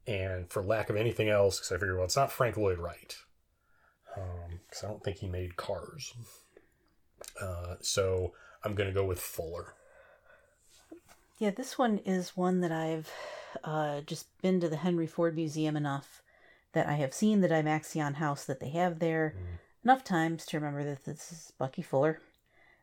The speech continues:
Speaker 2: Um, also the, uh, creator of Buckyballs and, and geodesic domes and stuff like that.
Speaker 1: Mm.
Speaker 2: Um,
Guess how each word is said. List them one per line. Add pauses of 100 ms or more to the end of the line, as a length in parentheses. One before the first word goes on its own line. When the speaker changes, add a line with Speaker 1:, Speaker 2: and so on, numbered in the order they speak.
(140)
Speaker 2:
Um, (360)
also
the, (520)
uh,
creator
of
Buckyballs
and, (200)
and (400)
geodesic
domes
and
stuff
like
that.
Speaker 1:
Mm.
Speaker 2:
Um,